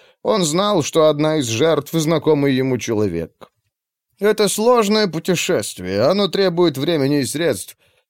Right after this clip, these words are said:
Но еще до того, как отправиться на Гершем, он знал, что тело интересующей его женщины, как и все остальные трупы, изуродовали животные.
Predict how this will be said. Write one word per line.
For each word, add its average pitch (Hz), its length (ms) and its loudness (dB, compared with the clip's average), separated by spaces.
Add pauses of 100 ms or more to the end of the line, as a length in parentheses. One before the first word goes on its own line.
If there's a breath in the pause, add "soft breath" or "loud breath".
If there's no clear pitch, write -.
(120)
Но 180 180 -2
еще 143 240 0
до 131 120 2
того, 131 240 0
как 117 200 0
отправиться 135 560 0
на 135 120 2
Гершем, 160 500 0
он 185 220 0
знал, 165 440 -2
что 165 240 -4
тело 151 400 2
интересующей 135 760 -2
его 135 180 2
женщины, 104 840 -4
как 135 180 -4
и 151 120 2
все 160 240 0
остальные 151 560 0
трупы, 175 400 0
изуродовали 165 600 0
животные. 139 720 -2